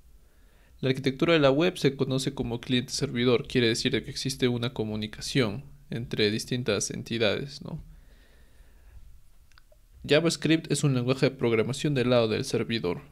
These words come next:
y saber manejarlo correctamente es imprescindible para desarrollar sitios web responsivos. ¿Qué quiere decir responsivos? Que funcionan bien en dispositivos móviles,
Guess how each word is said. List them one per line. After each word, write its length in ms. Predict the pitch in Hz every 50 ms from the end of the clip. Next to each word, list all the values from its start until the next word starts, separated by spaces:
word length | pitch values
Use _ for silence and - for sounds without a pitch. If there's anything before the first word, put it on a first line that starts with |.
| - - - - - - - -
y 220 | - 160 139 135
saber 300 | 135 - 135 131 147 151
manejarlo 560 | 151 147 135 120 120 - - 151 147 135 120 -
correctamente 960 | - 120 120 127 131 131 123 120 131 131 135 143 147 147 160 156 135 113 117
es 160 | 123 - -
imprescindible 760 | 117 - - - - 113 - - 139 127 123 120 117 117 113
para 280 | 113 - 110 104 101 101
desarrollar 600 | 98 107 110 - 113 107 113 110 113 113 110 110
sitios 360 | - - 123 - 113 - -
web 200 | 123 113 110 - - - - - - - - - - -
responsivos. 960 | - - 123 - - - 117 127 - - 170 147 - 127 131 - - - - - - - - -
¿Qué 120 | - -
quiere 220 | - - 170 156
decir 280 | 151 147 - 156 151 147
responsivos? 840 | 139 135 135 - 143 135 135 - 156 135 107 101 107 139 - - - - - - - - - - - - - - - -
Que 140 | - - 160
funcionan 480 | 151 - 147 143 143 151 147 143 139 135
bien 260 | 135 131 127 127 123
en 380 | 120 117 117 113 113 113 113 110
dispositivos 640 | 117 113 - - 135 - - - 127 120 123 123 -
móviles, 1120 | 131 135 135 135 135 131 131 131 127 127 127 123 127 123 123 123 120 120 120 - - -